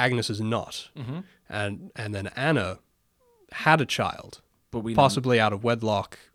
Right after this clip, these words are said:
Speaker 1: Who knows where
Speaker 2: Yeah.
Speaker 1: the husband is, but she lost her child. So I, I just, the dyna-, you can do with that whatever you want. But yeah, no, go ahead
Speaker 2: Yeah.
Speaker 1: with, with Karen's.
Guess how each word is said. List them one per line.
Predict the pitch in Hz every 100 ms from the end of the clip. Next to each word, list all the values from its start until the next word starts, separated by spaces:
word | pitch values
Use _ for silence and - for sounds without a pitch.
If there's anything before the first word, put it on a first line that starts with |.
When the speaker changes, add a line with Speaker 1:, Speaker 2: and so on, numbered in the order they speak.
| _ _ _ 269
Speaker 1:
Who | 131 127
knows | 120 110
where | 113
Speaker 2:
Yeah. | -
Speaker 1:
the |
husband | 113 104 107
is, | 104
but | 117 113 -
she | - 151
lost | 113 120 127 -
her | 104
child. | - 92 -
So | 101
I, |
I | 117 -
just, | 113 - - _ - - - _ _ _ - 202
the | 123
dyna-, | 123 127 127
you | 120 135
can | 135 120
do | 139
with | 131 123 113
that | 120 110 95
whatever | 120 117 110
you | 104
want. | 104 101 98
But | 113
yeah, | 107
no, | 104
go | 120
ahead | 113 110
Speaker 2:
Yeah. | 104
Speaker 1:
with, | 101
with | 101 -
Karen's. | 117 104 98 -